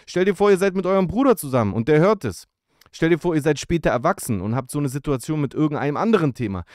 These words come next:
Ihr redet schlech-, schlecht über euren Chef oder ihr arbeitet in einem Kindergarten zum Beispiel und flucht über die Kinder. Wisst ihr, wie viele Lehrer, ich will jetzt echt nicht so reden, aber ihr wisst ja, ich arbeite an der Schule.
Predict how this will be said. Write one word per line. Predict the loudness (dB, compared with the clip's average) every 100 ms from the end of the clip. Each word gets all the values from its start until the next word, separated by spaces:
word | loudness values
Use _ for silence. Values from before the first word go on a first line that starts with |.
| -12
Ihr | -4 0
redet | 0 0
schlech-, | 0 2 2 0 -6
schlecht | -2 -2 -4
über | -2 0
euren | 2 0 -2
Chef | 0 0 0 -6 _ _ _ _ _ _ _
oder | -6 0 0 2
ihr | 0
arbeitet | 0 2 0 0 -2
in | 0
einem | 0 0
Kindergarten | 2 4 4 2 0 -2
zum | -4
Beispiel | -4 -4 -6
und | -6
flucht | -2 -4 -4
über | -4
die | -4
Kinder. | -2 0 2 0 -4 _ _ _ _ _
Wisst | -4 -2
ihr, | -2
wie | -2
viele | -2 0
Lehrer, | 0 0 2 2 2 -4 _ _ -12
ich | -4
will | -2
jetzt | 0
echt | 0 0
nicht | 0 -4
so |
reden, | -4 -2
aber | -2
ihr |
wisst | -2 -4
ja, | -4
ich | -2
arbeite | 0 0 -2
an | -2
der | -4
Schule. | -2 -2